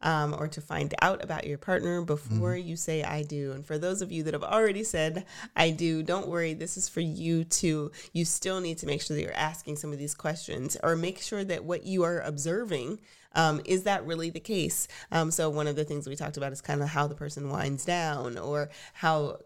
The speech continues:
Speaker 1: often the person talks to their family. These are things that you can find out in the course and verify. "Hey, I noticed that you do this. Is this something that you do all the time, or is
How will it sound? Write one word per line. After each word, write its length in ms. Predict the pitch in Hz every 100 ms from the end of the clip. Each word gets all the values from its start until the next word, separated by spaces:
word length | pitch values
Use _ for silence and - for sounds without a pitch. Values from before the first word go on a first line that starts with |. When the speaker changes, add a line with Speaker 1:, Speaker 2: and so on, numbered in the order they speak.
| _
Speaker 1:
often 320 | 151 151 156 143
the 60 |
person 280 | 147 151 143
talks 300 | 147 147 147
to 120 | - 147
their 160 | 139
family. 420 | 156 175 160 143
These 220 | - 208 254
are 80 |
things 220 | 220 196 202
that 80 |
you 120 | - 202
can 120 | 185
find 220 | 180 170
out 120 | 165
in 80 | 151
the 80 | 151
course 440 | - 196 175 196
and 220 | - 190
verify. 540 | 185 220 233 - - 123
"Hey, 200 | 226 214
I 120 | 160
noticed 380 | 175 339 349 -
that 60 |
you 120 | 175 190
do 140 | 202
this. 200 | 156 147
Is 80 | 190
this 120 | 208
something 260 | 370 370 285
that 100 | 196
you 100 | 202
do 160 | 208
all 140 | 185 170
the 80 |
time, 340 | 165 175 175 190
or 80 | 156
is 160 | 147